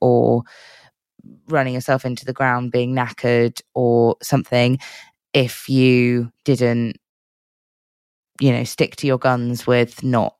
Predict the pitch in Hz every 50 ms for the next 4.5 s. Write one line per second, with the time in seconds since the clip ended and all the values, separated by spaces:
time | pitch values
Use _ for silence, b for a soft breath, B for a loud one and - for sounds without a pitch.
0 | _ _ - 123 139 131 - _ _ - 151 139 117 - - - - - 170 160
1 | 131 135 127 - - 131 123 123 117 - 135 135 - - 120 120 123 120 120 -
2 | - - - - - 127 120 117 127 123 120 120 117 123 120 117 120 117 117 113
3 | - - 123 120 120 117 117 - 120 117 - - - - - - - 120 120 123
4 | - - 117 - - _ - - -